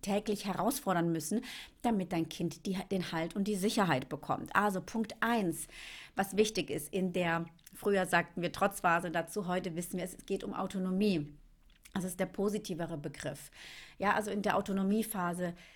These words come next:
werde dir bitte selbst deiner Grenzen bewusst und achte gut auf dich und mache deinen Standpunkt klar, egal ob's bei deinem Kind ist, bei deinem Partner, bei deinen Kollegen, egal wo. Aber bei unseren Kindern ist es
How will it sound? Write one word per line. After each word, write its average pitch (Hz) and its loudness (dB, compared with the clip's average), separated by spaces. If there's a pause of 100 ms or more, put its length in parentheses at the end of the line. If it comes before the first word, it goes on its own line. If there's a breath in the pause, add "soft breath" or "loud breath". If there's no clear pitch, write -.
(240 loud breath)
werde 208 4
dir 196 0
bitte 208 2
selbst 180 -2
deiner 170 0
Grenzen 160 0
bewusst 147 -4
und 170 -6
achte 196 -2
gut 185 -4
auf 156 -4
dich - 2 (580 loud breath)
und 202 2 (1500)
mache 208 2
deinen 202 4
Standpunkt 226 0
klar, 277 6
egal 185 6
ob's - -6
bei 185 4
deinem 170 4
Kind 226 -2
ist, 262 -2
bei 214 4
deinem 175 2
Partner, 190 2
bei 202 2
deinen 185 0
Kollegen, 208 -2 (340 loud breath)
egal 190 2
wo. 208 4
Aber 170 6
bei 175 2
unseren 180 0
Kindern 220 0
ist - -4
es 202 -6